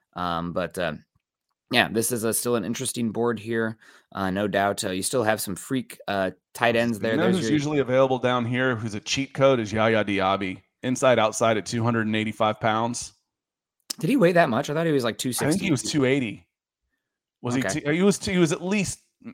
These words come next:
Speaker 2: okay, maybe he wasn't quite that heavy. Maybe he was two sixty-five.
Speaker 1: I think he was two sixty-five.
Speaker 2: Okay, but I, here, let me see. N F L Combine results. Oh, that's, like, all the way down to my nine most recent. It's been a while.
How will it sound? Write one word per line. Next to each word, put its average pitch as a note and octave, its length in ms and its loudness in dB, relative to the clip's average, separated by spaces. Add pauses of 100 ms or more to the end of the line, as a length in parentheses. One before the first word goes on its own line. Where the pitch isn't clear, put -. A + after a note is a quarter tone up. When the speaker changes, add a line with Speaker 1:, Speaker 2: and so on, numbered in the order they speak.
Speaker 2:
okay, C3+ 260 -2
maybe C3+ 220 -2
he - 20 4
wasn't B2+ 260 2
quite A#2 200 2
that G#2 80 0
heavy. G2 220 -2
Maybe B2 260 -4
he - 20 -4
was B2 160 -8
two - 140 -10
sixty-five. A2+ 1120 0
Speaker 1:
I - 40 -2
think C3+ 120 -2
he B2+ 60 2
was A2 80 0
two A2 120 -8
sixty-five. E2 680 -8 (100)
Speaker 2:
Okay, F#2+ 380 -4 (180)
but A2+ 220 -2
I, B2 160 0 (260)
here, G#2 220 -4
let A2 100 -4
me A2+ 60 -6
see. G2+ 160 -8
N B2+ 80 -4
F C#3+ 100 -4
L D3+ 80 0
Combine C3+ 460 0
results. C3+ 1080 0 (200)
Oh, A#2 200 -10 (240)
that's, - 200 -10
like, G#2+ 140 -8
all A2+ 100 -2
the A2 80 -6
way G#2+ 80 0
down G#2+ 200 -2
to G2 60 -4
my F2+ 160 -6
nine A2 420 -2
most E2 260 -8
recent. F2 260 -10
It's - 80 -14
been G2+ 180 -6
a D#3 60 -2
while. - 360 -12